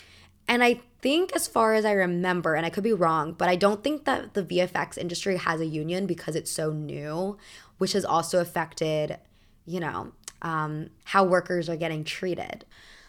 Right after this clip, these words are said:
Look, I mean, my opinion is I don't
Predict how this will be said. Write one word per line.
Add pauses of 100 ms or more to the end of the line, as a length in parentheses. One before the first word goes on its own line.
(260)
Look,
I
mean,
my
opinion
is (120)
I
don't